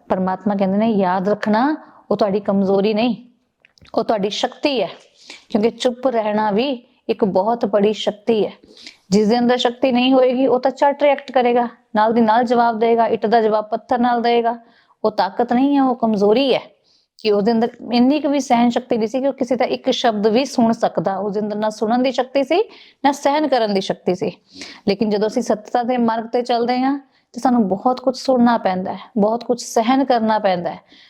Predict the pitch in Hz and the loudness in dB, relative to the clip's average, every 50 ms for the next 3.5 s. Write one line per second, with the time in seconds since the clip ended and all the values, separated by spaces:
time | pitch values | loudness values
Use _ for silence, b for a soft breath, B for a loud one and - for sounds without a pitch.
0 | b b _ 196 202 226 254 254 247 - - _ _ - 170 196 202 202 202 254 | b b _ -6 -4 -2 -4 -4 -6 -10 -20 _ _ -2 0 0 0 0 -2 -2
1 | 240 240 240 240 262 254 247 240 247 - 226 196 226 226 233 233 233 226 208 220 | -2 -2 -4 -2 -2 -2 -2 -2 -4 -8 -6 -2 0 0 0 0 0 0 0 2
2 | 240 247 233 220 214 180 170 - - b b b b b b - 202 185 233 233 | 2 2 2 2 0 0 -2 -8 -18 b b b b b b -2 0 0 0 0
3 | 220 220 208 254 254 262 254 254 277 262 | 0 -2 -2 -2 -2 -2 -2 -2 -4 -6